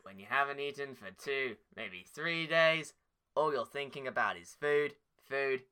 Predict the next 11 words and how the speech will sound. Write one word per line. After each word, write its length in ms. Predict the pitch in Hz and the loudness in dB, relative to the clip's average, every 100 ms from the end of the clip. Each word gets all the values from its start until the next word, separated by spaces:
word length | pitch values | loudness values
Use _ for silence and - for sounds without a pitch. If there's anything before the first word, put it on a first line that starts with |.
| _ _ | _ _
food. 320 | 117 85 87 _ _ _ _ - | -8 -8 -8 _ _ _ _ -4
First 220 | 110 - | -4 -4
you 80 | 104 | -10
gotta 160 | 76 | -12
find 400 | - 156 151 139 | 0 4 6 6
it, 220 | 143 - - _ - | 2 0 -6 _ -6
then 140 | 131 | -4
you 60 | 110 | -4
gotta 180 | 85 82 | -8 -8
catch 420 | - 202 151 - | -6 -2 -2 -2
it 240 | 131 - | -4 -4